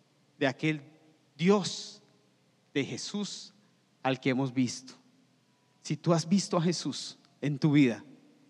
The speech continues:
hoy la palabra también te invita a ti a ser testigo, a dar testimonio de ese Jesús al que tú has visto real en tu vida.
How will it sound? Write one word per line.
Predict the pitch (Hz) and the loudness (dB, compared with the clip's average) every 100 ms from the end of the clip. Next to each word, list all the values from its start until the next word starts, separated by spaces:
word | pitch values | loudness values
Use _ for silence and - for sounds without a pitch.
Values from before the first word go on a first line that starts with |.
| _ _ _ _ _ _ _ _ _ _ | _ _ _ _ _ _ _ _ _ _
hoy | 156 160 | 4 6
la | 160 160 | 6 2
palabra | 160 127 123 | 2 2 0
también | 135 135 123 113 | -2 -4 -4 -6
te | |
invita | 127 127 123 | -10 -8 -10
a | |
ti | 117 110 101 _ - | -10 -10 -12 _ -16
a | |
ser | 123 123 | -10 -8
testigo, | - - - 151 107 104 _ _ _ _ - | -8 -12 -8 -8 -6 -12 _ _ _ _ -4
a | 131 | -2
dar | 135 143 - | -2 -4 -6
testimonio | 196 - - 160 175 156 127 98 - - _ _ | -8 -6 -4 0 2 2 0 -4 -12 -20 _ _
de | 147 | 0
ese | 135 147 | 0 0
Jesús | 156 143 135 113 - - _ _ _ - | -2 -4 -10 -14 -16 -20 _ _ _ -8
al | 123 | -6
que | 127 | -6
tú | - | -4
has | 127 113 | -4 -4
visto | 135 - 151 143 - | -6 -6 -6 -8 -12
real | 160 - 131 123 151 151 | -2 0 2 0 -2 -2
en | 151 143 | -6 -4
tu | 151 | -2
vida. | 123 113 - | 0 -2 -8